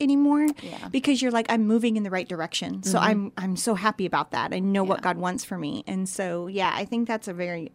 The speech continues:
Speaker 1: valid point. You know, getting into the bulk of, like, talking to your kids about this. So when this happened with you and you
Speaker 2: Mm-hmm.
Speaker 1: texted me and whatever, I let my daughter see that text thread.
Speaker 2: Mm-hmm.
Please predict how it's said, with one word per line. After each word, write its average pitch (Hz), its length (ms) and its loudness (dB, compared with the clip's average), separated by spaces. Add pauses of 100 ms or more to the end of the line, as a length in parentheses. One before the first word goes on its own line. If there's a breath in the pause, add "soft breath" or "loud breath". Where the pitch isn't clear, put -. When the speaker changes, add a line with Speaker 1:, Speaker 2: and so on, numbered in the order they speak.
Speaker 1:
valid 170 440 -6
point. 165 320 -6 (500 loud breath)
You 277 120 6
know, 262 240 8
getting 294 360 4
into 269 300 6
the 220 140 4
bulk 202 320 2
of, 190 160 -2
like, 175 200 0
talking 190 440 -2
to - 80 -6
your 180 100 -2
kids 170 280 -2
about - 260 -4
this. - 460 -8 (520 loud breath)
So 214 720 6
when 220 240 6
this 226 180 4
happened 254 360 4
with 170 200 -2
you 151 180 0
and 175 160 -2
you 175 140 -4
Speaker 2:
Mm-hmm. 165 160 -4
Speaker 1:
texted 185 300 -2
me 175 300 -2
and 165 140 -6
whatever, 170 480 -2 (420 soft breath)
I 202 520 6
let 202 300 4
my 220 120 4
daughter 202 360 6
see 214 220 0
that 190 200 2
text 240 260 0
thread. - 320 -6
Speaker 2:
Mm-hmm. 202 280 0